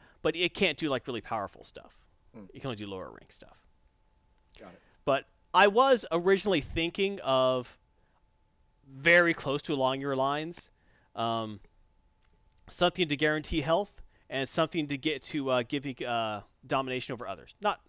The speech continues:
Speaker 1: domination, but, but either charisma, influence, or, uh, mind control.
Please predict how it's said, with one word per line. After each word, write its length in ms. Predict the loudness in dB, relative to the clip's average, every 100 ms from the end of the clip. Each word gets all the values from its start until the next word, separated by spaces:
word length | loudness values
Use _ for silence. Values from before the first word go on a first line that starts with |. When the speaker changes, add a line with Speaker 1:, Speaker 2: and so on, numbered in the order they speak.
| _ -20 _ _ _ _ _ _ _ 0
Speaker 1:
domination, 440 | 2 2 0 -2 -4
but, 80 | -2
but 160 | -2 0
either 320 | 0 -2 -2
charisma, 420 | -6 -2 -2 -2
influence, 400 | -6 -6 -6 -4
or, 260 | -2 -2 -2
uh, 260 | -2 -4 -4
mind 240 | -6 -8
control. 260 | -14 -20